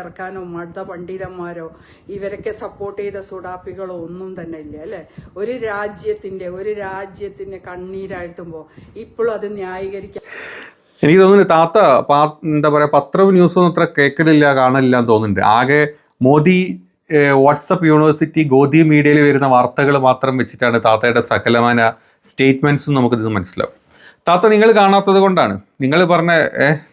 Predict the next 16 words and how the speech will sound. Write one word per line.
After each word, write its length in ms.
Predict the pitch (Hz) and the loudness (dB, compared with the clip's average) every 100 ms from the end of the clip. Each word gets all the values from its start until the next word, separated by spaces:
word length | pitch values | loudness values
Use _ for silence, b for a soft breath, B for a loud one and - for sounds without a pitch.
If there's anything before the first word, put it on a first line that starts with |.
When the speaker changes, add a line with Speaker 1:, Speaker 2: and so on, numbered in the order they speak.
| - | -2
Speaker 2:
സയ്യിദ് 420 | 135 147 151 - _ 139 | 0 0 -4 -14 _ -4
മസൂദും, 440 | 131 135 135 139 98 _ _ _ _ _ _ _ - | 0 2 4 2 -2 _ _ _ _ _ _ _ -2
ഏ, 80 | 147 151 | 0 0
ഖുറേഷി 420 | - 156 156 - 175 151 | 2 2 2 0 2 2
എബ്രഹാമും 600 | 127 147 143 143 147 113 - _ _ _ - | 2 2 2 2 2 -2 -6 _ _ _ -6
പിന്നെ 260 | 127 143 143 - - | -2 0 -2 -2 -2
സകലമാന 640 | 123 - 139 151 151 151 131 | -2 2 2 2 2 2 0
നാട്ടിലെ 360 | 127 135 131 120 b b b - | 0 0 0 0 b b b 0
മതപണ്ഡിതരും 720 | 127 147 147 131 123 117 120 101 - _ - | 2 4 2 2 2 2 2 0 -6 _ -4
അല്ലെങ്കിൽ 260 | 113 120 120 | 0 2 0
ഇസ്ലാം 280 | 110 139 139 139 | 0 0 2 2
മതപണ്ഡിതരും 680 | 120 127 117 110 110 110 104 104 | 2 0 0 0 0 0 0 -4
ഒക്കെ 300 | - - 120 - _ _ _ _ 139 | -6 -4 -4 -4 _ _ _ _ 2
ഈ 100 | 143 | 2
ഒരു 100 | 143 123 | 4 0
ആക്രമണത്തിനെ 840 | - _ 135 131 127 - 120 104 | -2 _ -2 0 -2 -2 -4 -4